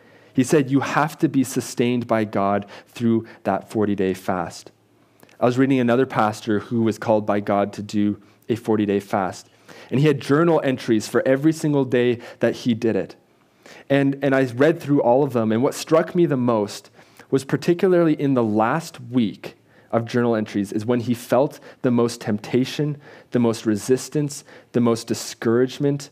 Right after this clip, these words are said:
the most spiritual warf-, warfare and spiritual attacking. Why? Because the devil doesn't play fair. He strikes when you are the most weak, when you are physically strained, when you are isolated, when you have no energy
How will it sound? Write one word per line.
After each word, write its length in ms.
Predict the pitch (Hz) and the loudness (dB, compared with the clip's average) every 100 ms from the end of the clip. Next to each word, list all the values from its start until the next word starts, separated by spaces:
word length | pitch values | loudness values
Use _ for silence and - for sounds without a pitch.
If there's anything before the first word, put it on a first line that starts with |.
| _ - - - | _ -20 -16 -2
the 80 | |
most 260 | 123 120 - | 0 0 -2
spiritual 640 | - - 139 147 - 135 | -14 0 2 2 0 0
warf-, 480 | 110 113 117 127 - | 0 0 0 0 -6
warfare 560 | 123 117 139 143 156 151 | -2 2 2 2 2 2
and 140 | 117 | 0
spiritual 460 | - - 123 117 104 | -4 0 0 0 -4
attacking. 540 | 101 - 90 - 50 - _ _ _ _ _ - _ - | -2 -6 -8 -10 -16 -18 _ _ _ _ _ -20 _ -2
Why? 380 | 110 85 82 - _ _ _ _ _ _ _ | 0 0 -6 -16 _ _ _ _ _ _ _
Because 280 | - 120 131 | -4 0 0
the 80 | 123 | 2
devil 280 | 117 117 120 | 0 0 0
doesn't 340 | 110 104 107 | -2 -2 -6
play 260 | - 101 95 | -4 -4 -4
fair. 540 | - 107 95 85 - _ _ _ | -6 -4 -4 -4 -12 _ _ _
He 160 | - | -2
strikes 480 | 123 - 139 143 - | -2 0 -2 -2 -4
when 160 | 143 123 | -2 0
you 160 | 131 139 | 0 2
are 220 | 123 127 | 2 2
the 140 | 127 | 0
most 560 | 117 110 131 139 - 120 | 0 0 0 -2 -10 -4
weak, 300 | 113 117 - - - | -2 -2 -10 -18 -4
when 140 | 127 | 0
you 120 | 127 127 | 2 2
are 120 | 120 | 2
physically 560 | - 147 147 175 - | 0 -2 0 0 0
strained, 760 | 143 - - 113 117 117 139 139 - - | 0 -2 -8 -2 0 2 -2 -4 -10 -4
when 140 | 131 | 0
you 100 | 127 | 2
are 120 | 127 - | 0 2
isolated, 760 | 131 143 - 156 156 156 165 - - | 0 0 0 2 2 2 0 -4 -4
when 140 | 131 | 0
you 80 | 131 | 0
have 300 | 117 135 120 | 0 0 0
no 300 | 117 123 139 | 0 2 2
energy 600 | 135 127 127 117 110 110 | 0 -2 -2 -2 0 -2